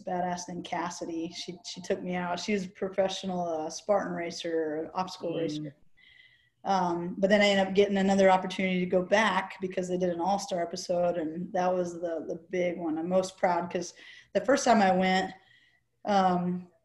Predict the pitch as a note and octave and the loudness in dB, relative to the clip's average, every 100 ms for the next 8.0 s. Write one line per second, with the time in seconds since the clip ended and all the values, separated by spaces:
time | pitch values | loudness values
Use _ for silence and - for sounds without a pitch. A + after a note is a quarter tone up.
0 | - G3+ G3 A3+ G#3 G3 G3+ G#3+ G3 A3+ | -2 2 6 6 8 8 8 6 6 4
1 | A#3 A3 A3 F#3+ F#3+ A#3 G#3 G#3+ G#3 - | 4 2 2 2 0 2 4 4 2 -2
2 | - - - _ - F#3 F3+ F3+ F3 F3+ | -6 -10 -16 _ -8 -4 -2 0 2 4
3 | G3 F#3 - - - A#3 A3 G#3+ G3+ G3+ | 4 2 -6 -8 -4 -4 0 2 2 -2
4 | - G3 G#3 A3 G3+ G3+ G#3 G3+ G#3 G#3 | -6 -4 -4 -2 -4 -2 -2 0 0 0
5 | G#3 G3+ F#3+ F#3 F#3 F3+ F#3 G3 F#3 F#3+ | 0 0 0 2 2 0 -2 -2 2 2
6 | F#3+ F#3+ F#3 E3+ F3+ - - G3+ G3 F3+ | 2 2 2 2 -2 -6 -4 -2 0 0
7 | F3 F3 F3 - - - _ _ - F3 | -2 -6 -10 -14 -20 -20 _ _ -4 -2